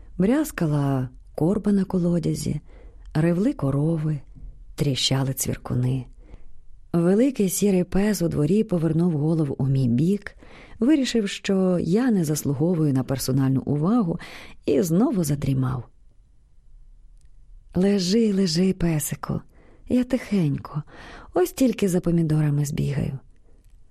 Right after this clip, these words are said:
Льох дійсно був капітальним. Акуратні сходи у камені спускалися не менше, ніж на три метри. Внизу було тихо, холодно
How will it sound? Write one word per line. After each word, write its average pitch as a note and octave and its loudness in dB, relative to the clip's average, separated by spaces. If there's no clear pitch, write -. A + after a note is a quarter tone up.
Льох E3 2
дійсно C#3 0
був B2+ -2
капітальним. B2 -4
Акуратні D3+ 0
сходи D#3+ 0
у D3 0
камені E3 2
спускалися D3+ 0
не C#3+ 4
менше, G3 2
ніж F3 2
на D3 2
три C#3+ 0
метри. B2+ -2
Внизу D#3+ 2
було C3+ 0
тихо, G#3 0
холодно D#3+ 0